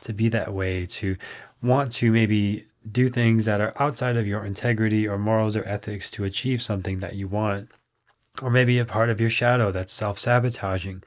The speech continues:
or taking over to try to protect you and thinking that you need to control or manipulate or do something that is going to change the dynamic in some way that you feel like more in control, and the illusion of control,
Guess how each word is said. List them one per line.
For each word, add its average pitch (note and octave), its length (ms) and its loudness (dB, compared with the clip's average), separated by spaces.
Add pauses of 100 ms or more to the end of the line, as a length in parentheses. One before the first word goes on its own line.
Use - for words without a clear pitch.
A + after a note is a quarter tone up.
(500)
or A2 160 -4
taking A2 320 2
over A#2 400 4
to G2+ 200 -4
try A2 200 0
to G#2+ 80 0
protect C3 500 -4
you F2 200 -10 (380)
and G2 240 -6
thinking G#2 360 -4
that G2+ 200 0
you A2 120 0
need A2 200 2
to G#2 280 0
control A2+ 720 2
or F#2+ 80 -2
manipulate G#2 720 -2 (480)
or G2+ 480 2 (240)
do B2 100 0
something B2 500 2
that G#2+ 180 4
is G#2 120 -2
going A#2+ 320 2
to A2+ 220 -4
change B2+ 480 0
the A2 100 0
dynamic A2 580 2
in G#2+ 100 -8
some A#2 200 0
way A2 160 0
that G2+ 160 -4 (380)
you A2+ 180 -4
feel G#2+ 220 -2
like G2 160 -2
more G#2 240 2
in G#2 80 -4
control, A#2 540 -2
and G#2 280 -8
the G2 80 -4
illusion G#2 420 2
of G#2 140 -2
control, A#2+ 640 -2